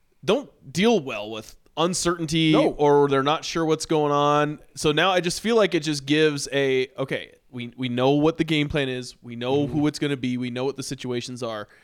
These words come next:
Speaker 1: And so it just gives that, like, sense of security
Speaker 2: Mm-hmm.
Speaker 1: to everybody on the offense, knowing what it's going to be. I still don't understand and still just baffles me that we haven't seen them both utilized together. It's just one or the other.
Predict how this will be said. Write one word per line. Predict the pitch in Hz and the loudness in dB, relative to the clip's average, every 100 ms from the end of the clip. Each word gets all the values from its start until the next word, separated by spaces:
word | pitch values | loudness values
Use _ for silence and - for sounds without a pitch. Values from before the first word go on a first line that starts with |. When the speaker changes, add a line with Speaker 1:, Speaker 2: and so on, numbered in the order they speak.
| _ _ | _ _
Speaker 1:
And | - | -8
so | 143 | 0
it | 139 | 0
just | 147 143 | 0 -2
gives | 151 156 139 | 0 0 -2
that, | 147 135 127 | -2 -2 -2
like, | 123 120 - _ _ | -6 -8 -12 _ _
sense | - 151 143 | -8 -6 -6
of | 135 | -8
security | 131 - 160 156 131 113 107 _ _ | -8 -4 0 2 2 -2 -6 _ _
Speaker 2:
Mm-hmm. | 120 107 | -18 -4
Speaker 1:
to | 151 | 0
everybody | 147 143 143 139 | 0 2 2 2
on | 127 | 2
the | 123 | 0
offense, | 139 135 110 110 - | 0 -2 -8 -10 -4
knowing | 131 135 127 | -2 0 -2
what | 120 | -4
it's | 117 - | -6 -8
going | 123 113 | -12 -12
to | 110 | -10
be. | 117 76 _ _ _ _ - | -10 -12 _ _ _ _ -4
I | 208 | -2
still | - - - 370 370 | -2 -6 -2 0 2
don't | 269 247 | 0 2
understand | 233 208 160 190 185 147 131 | 0 -2 -4 -2 -2 -2 -4
and | 139 143 | -8 -8
still | - - 294 190 165 - _ _ | -10 -4 -4 -2 -6 -14 _ _
just | 190 143 127 | -6 -4 -2
baffles | 147 180 185 143 113 | 0 0 -2 -8 -8
me | 113 104 | -12 -12
that | 113 131 | -6 -4
we | 147 143 | -2 -2
haven't | 170 185 180 | 0 0 0
seen | - 180 175 | -2 -2 0
them | 156 | -2
both | 127 147 160 143 | 0 2 2 0
utilized | 160 160 143 135 131 123 - - | -2 2 2 2 0 -4 -14 -6
together. | 156 131 143 156 196 214 - _ _ _ _ _ | -4 0 0 2 0 -2 -10 _ _ _ _ _
It's | - 147 | -8 -4
just | 180 127 | -4 -2
one | 139 180 | 2 4
or | 196 | 4
the | 170 139 | 2 2
other. | 151 220 220 | 2 0 -2